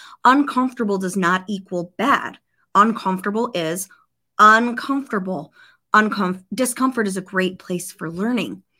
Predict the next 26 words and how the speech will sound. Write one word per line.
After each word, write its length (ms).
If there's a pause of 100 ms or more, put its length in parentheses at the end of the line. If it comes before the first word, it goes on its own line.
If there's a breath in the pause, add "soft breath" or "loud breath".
(380 soft breath)
And 120
if 160
we 420
approach, 600
if 180
I 100
have 240
a 60
negative 420
trip, 400 (640)
what 340
can 180
I 120
still 480
learn 300
from 180
this? 200
What 140
can 160
I 160
gain? 680 (680 soft breath)
You're 200
still 300
gonna 220
get 260
that, 280